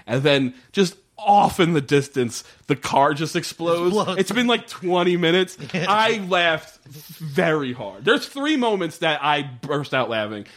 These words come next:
Speaker 1: The falling out of the window,
Speaker 2: <laughs>
Speaker 1: the car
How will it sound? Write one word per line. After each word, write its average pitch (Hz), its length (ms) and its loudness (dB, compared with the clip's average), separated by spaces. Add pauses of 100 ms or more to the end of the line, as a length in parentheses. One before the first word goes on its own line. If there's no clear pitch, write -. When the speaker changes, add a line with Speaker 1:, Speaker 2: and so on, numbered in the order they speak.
(180)
Speaker 1:
The 123 220 4
falling 175 400 0
out 196 140 2
of 190 60 0
the 180 60 0
window, 156 400 0
Speaker 2:
<laughs> 254 400 -2
Speaker 1:
the 143 160 -4
car 170 460 0